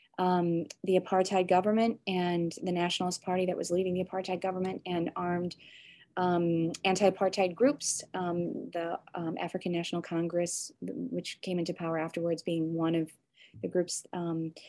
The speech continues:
that were relevant there. And so as part of its negotiation, um, to transition, there was a commitment to amnesty that was included, that the transition would only happen if there was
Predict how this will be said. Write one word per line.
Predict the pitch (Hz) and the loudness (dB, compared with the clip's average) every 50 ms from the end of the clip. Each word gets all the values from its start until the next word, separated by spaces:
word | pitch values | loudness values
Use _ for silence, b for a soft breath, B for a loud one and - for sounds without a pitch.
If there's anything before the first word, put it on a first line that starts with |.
| B B B B - | B B B B 0
that | - - | 2 4
were | 196 190 | 4 6
relevant | 196 226 240 254 254 233 214 202 202 | 10 10 10 10 10 8 6 4 4
there. | 180 175 175 175 - - | 4 4 4 2 0 0
And | 214 214 214 | 0 2 2
so | 208 - - 233 220 214 208 208 208 208 B B B B B B B B - | 2 2 4 4 8 8 8 6 6 2 B B B B B B B B 2
as | 202 208 208 202 | 4 4 4 4
part | - - - 262 285 302 | 2 4 6 8 8 10
of | 262 | 10
its | 262 240 247 - - | 10 8 8 6 0
negotiation, | 220 214 208 202 202 190 - - 208 196 190 190 185 185 - - 190 185 180 180 180 175 - - _ _ - | 2 4 6 6 6 6 4 2 2 2 4 4 2 2 0 0 0 0 2 2 0 0 -2 -6 _ _ -6
um, | 185 175 175 170 175 | -4 -2 0 -2 -2
to | - - | -4 -6
transition, | - - 202 196 196 196 269 285 277 - 233 | -6 -2 0 0 4 6 6 6 6 6 4
there | 208 190 185 | 4 6 4
was | 180 180 196 | 4 4 2
a | 185 | -2
commitment | - - - 220 214 - 202 185 - | -2 -2 -2 0 0 0 -2 -2 -2
to | 208 - | -4 -2
amnesty | - 185 185 202 214 214 - - 269 285 294 285 - _ _ _ _ _ _ _ - | -2 0 0 0 0 0 2 4 4 4 4 0 -6 _ _ _ _ _ _ _ -2
that | 190 - | 0 0
was | - 202 202 | 0 0 0
included, | 185 180 - 208 202 220 226 240 214 | -2 2 4 4 4 6 4 4 4
that | 196 175 180 - | 0 -2 -2 2
the | - 185 | 0 0
transition | 185 - - 190 185 185 185 185 - 185 | 0 2 0 0 0 0 -2 -2 0 0
would | 180 180 | 0 0
only | 185 180 185 180 | 0 0 -2 -2
happen | 185 175 180 - 185 | -2 -4 -4 -2 -4
if | 180 180 - | -4 -2 0
there | 180 | 2
was | 175 170 170 | 2 2 2